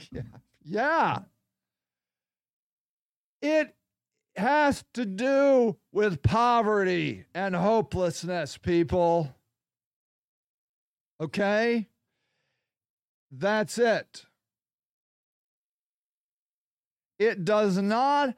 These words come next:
have to do with crime prevention.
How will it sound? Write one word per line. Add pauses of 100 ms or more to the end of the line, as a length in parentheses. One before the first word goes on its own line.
(100)
have
to
do (320)
with (680)
crime
prevention.